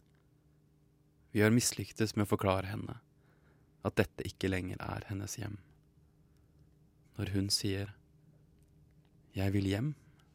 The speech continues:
svarer jeg, «Men du er jo hjemme.» Pusten i telefon. Det første kapittel.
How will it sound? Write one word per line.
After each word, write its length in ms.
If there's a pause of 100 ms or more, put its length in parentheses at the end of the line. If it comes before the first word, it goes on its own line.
(260)
svarer 400
jeg, 260 (1600)
«Men 240
du 160
er 160
jo 160 (320)
hjemme.» 300 (2250)
Pusten 480 (480)
i 220 (340)
telefon. 480 (3000)
Det 80
første 320
kapittel. 480